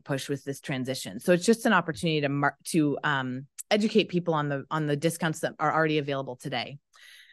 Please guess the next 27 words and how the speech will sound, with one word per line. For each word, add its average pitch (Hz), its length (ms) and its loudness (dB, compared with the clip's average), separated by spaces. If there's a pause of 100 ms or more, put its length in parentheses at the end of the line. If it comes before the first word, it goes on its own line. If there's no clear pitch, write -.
(380)
Um, 175 460 6 (240)
I 202 80 6
already 226 180 8
mentioned 214 380 4
Clipper 220 260 4
vending 185 320 2
options. 196 340 2
We're 180 100 4
al-, 175 260 2
already 196 200 6
working 190 300 2
with 185 140 0
M 175 120 2
T 175 160 -4
C 170 200 0
to 175 80 0
get 160 140 4
more 160 120 4
Clipper 165 300 0
vending 165 280 2
options. 180 560 0 (380)
And 220 160 6
two 330 160 8
of 320 80 8
the 254 80 8
stickier 233 500 6
challenges, 214 680 2